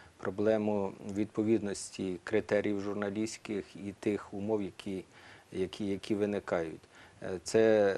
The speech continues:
це направду так, бо є протиріччя між тим, що робить, е, журналіст як професіонал і що він би мав робити як людина. На жаль, це так. Якщо ми, е, торкнемося порушеної теми і в попередній студії, і,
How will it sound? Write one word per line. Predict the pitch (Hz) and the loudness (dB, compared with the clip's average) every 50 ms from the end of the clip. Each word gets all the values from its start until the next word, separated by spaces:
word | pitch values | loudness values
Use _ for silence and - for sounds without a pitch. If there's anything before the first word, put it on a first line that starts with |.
| 95 95 | -2 -6
це | - - 117 | -2 -2 0
направду | 107 107 104 - - 113 107 101 104 107 | 0 0 0 2 4 4 4 4 2 0
так, | 101 - 147 147 143 | 2 6 6 6 6
бо | 120 107 98 104 113 113 110 - - - - - - - _ | 4 0 2 4 6 4 4 2 -10 -18 -18 -20 -20 -20 _
є | - 104 98 107 120 127 127 123 113 | -8 -6 0 4 6 8 8 6 4
протиріччя | 95 - - 123 110 - 139 127 135 - - - - 110 | 2 0 0 0 4 4 4 4 4 2 0 0 2 2
між | 101 107 110 107 101 - - | 2 2 0 0 -2 -2 -6
тим, | - - 120 117 107 98 98 90 - - 92 101 | 0 4 6 6 6 6 4 -2 -6 -6 -6 -6
що | 98 - - - 117 | -6 -8 2 2 4
робить, | 113 120 117 113 117 107 107 110 | 4 4 4 4 0 0 0 -4
е, | 107 101 104 104 104 101 101 98 98 95 95 98 | -2 0 0 2 2 2 4 4 4 2 2 0
журналіст | 90 110 110 110 110 110 107 113 107 - - - | 0 0 0 2 2 2 4 4 2 2 2 2
як | 104 101 - - - | 2 2 2 -2 -12
професіонал | - - 98 95 - - 95 - - - 107 110 120 120 110 - - 92 | -6 -6 -6 -4 -4 -6 -8 -6 -6 -4 0 0 2 0 0 -2 -8 -8
і | 90 | -10
що | - - - - 107 | -10 -10 -4 -4 -4
він | 95 98 101 98 | -4 -4 -6 -8
би | 92 92 95 92 | -8 -6 -6 -4
мав | 95 101 98 95 92 90 | -4 -4 -4 -4 -6 -6
робити | - 95 95 98 98 90 - - | -8 -8 -6 -6 -8 -6 -8 -8
як | 90 90 85 - - | -8 -8 -10 -8 -10
людина. | 92 90 - 90 85 82 85 - _ - - - - - _ | -10 -8 -8 -10 -10 -10 -12 -16 _ -20 -18 -18 -20 -16 _
На | 101 | -6
жаль, | 95 107 110 104 | 0 0 0 0
це | - - - 107 | 0 -2 -2 -2
так. | - - 95 - - | 0 0 -2 -2 -2
Якщо | 101 95 - - - 113 | -4 -6 -6 -2 0 0
ми, | 110 107 110 107 95 - - - - - - - - | 2 2 0 -2 -2 -6 -14 -20 -20 -20 -20 -16 -10
е, | 107 101 98 | -4 -2 -2
торкнемося | 98 - - - - - 113 110 107 104 101 95 - - - 101 98 95 92 92 90 - - 92 101 - | -2 -2 -4 -6 -4 -4 -2 -2 0 0 -2 -2 -2 0 0 2 2 2 0 -2 -4 -6 -8 -10 -10 -4
порушеної | - - 107 110 104 - - 107 101 101 101 95 | 0 0 2 2 0 -2 -4 -4 -2 0 -2 -2
теми | - - 101 98 95 95 95 95 | 0 0 0 0 0 -2 -2 -4
і | 90 85 95 | -4 -4 -4
в | 95 | -6
попередній | 90 - 104 98 - 123 120 131 143 139 127 123 120 117 117 113 101 | -4 -6 -8 -4 -2 0 2 2 2 0 -2 -4 -4 -2 -2 -2 -4
студії, | - - - - 110 104 95 98 95 95 95 95 95 92 - - - 95 90 | -6 -8 -6 -4 -4 -4 -2 -4 -4 -4 -4 -4 -6 -6 -8 -8 -8 -8 -8
і, | 80 | -8